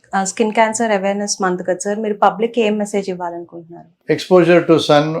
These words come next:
Speaker 2: partial exposure మంచిదే, ఎందుకంటే మనకు విటమిన్ డి కూడా కావాలి. So, on and off exposure is absolutely fine. కానీ మీ ప్రొఫెషన్లో ఎక్కువ వరకు మీరు ఎండలో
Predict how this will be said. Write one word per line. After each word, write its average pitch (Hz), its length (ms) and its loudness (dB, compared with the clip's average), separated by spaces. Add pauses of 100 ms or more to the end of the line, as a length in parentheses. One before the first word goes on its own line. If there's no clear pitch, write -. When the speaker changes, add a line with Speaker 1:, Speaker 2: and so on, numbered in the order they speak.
(140)
Speaker 2:
partial 151 520 4
exposure 143 580 2
మంచిదే, 131 540 -2
ఎందుకంటే 127 380 -4
మనకు 127 320 -4
విటమిన్ 127 440 -2
డి 127 160 0
కూడా 120 220 0
కావాలి. 113 540 -2 (560)
So, 143 60 6 (520)
on 180 220 4
and 175 120 0
off 151 340 4
exposure 143 540 0
is 123 60 2
absolutely 120 560 -2 (120)
fine. 165 200 -4 (340)
కానీ 175 260 6
మీ 170 180 -2
ప్రొఫెషన్లో 156 720 2
ఎక్కువ 151 400 2
వరకు 147 300 2
మీరు 139 240 -2
ఎండలో 135 560 2